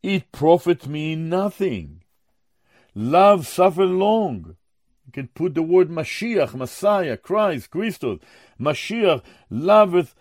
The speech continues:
suffer long. The Messiah, Christ, is kind. Love envieth not. Love vaunteth not itself. Love is not puffed up, does not behave itself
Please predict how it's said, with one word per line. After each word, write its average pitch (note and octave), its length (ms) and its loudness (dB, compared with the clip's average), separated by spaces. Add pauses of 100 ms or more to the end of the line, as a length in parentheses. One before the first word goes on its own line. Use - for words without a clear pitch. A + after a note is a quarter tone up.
suffer G3+ 300 4
long. G#3+ 580 2
The A#2+ 100 -6
Messiah, F3 800 0 (400)
Christ, G3+ 500 2
is F#3 380 -4
kind. D#3+ 840 0 (300)
Love A3 420 4
envieth G3+ 540 -2
not. G3+ 500 0
Love E3 640 4 (220)
vaunteth F3+ 600 0
not G#3+ 240 -2
itself. F#3+ 720 -2 (240)
Love G3 480 2
is F#3+ 240 -4
not - 260 -4
puffed G#3+ 320 2
up, A#3+ 320 0 (340)
does E3+ 340 4
not G#3+ 300 -4 (240)
behave G3 520 0
itself G#3 480 -2